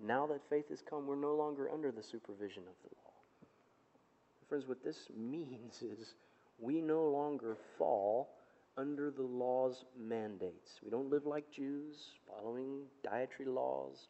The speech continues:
dress codes, cultural directives. Once that promised seed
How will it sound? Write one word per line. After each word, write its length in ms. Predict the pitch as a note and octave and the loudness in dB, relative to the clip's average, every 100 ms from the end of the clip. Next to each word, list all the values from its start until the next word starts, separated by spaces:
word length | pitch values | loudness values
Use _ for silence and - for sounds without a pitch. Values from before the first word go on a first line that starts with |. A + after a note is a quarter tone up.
| - | 2
dress 260 | G#2+ - | 4 4
codes, 480 | - - B2 B2+ A#2+ - | 0 2 4 4 0 0
cultural 420 | G#2+ B2 - C3+ C3 | 2 2 -2 -8 -4
directives. 720 | C3 B2 B2+ B2+ C3 C3 - - - - - | -2 -2 -4 -6 -8 -8 -18 -20 -20 -20 -4
Once 260 | A#2+ D#3+ - | 0 0 0
that 240 | D#3 D#3 | -2 -2
promised 500 | - D3 D#3 C#3 - - | -2 -2 -2 -4 -10 -16
seed 600 | - - D3+ D3 C3 B2+ | -16 -8 -8 -4 -4 -4